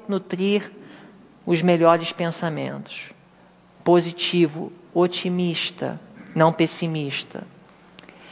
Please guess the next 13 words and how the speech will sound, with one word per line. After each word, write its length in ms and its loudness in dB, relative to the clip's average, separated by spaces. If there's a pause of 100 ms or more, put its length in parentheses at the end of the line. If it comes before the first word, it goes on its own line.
(380)
Continuar 840 6
as 180 -2
primeiras 500 2
atenções. 1040 -4 (760)
Maridos, 1000 2 (1400)
você 400 2
tinha 280 0
tanto 440 4
cuidado. 680 0 (1600)
Vocês 280 4
tinham 280 2
tantas, 1900 2 (460)
é, 600 4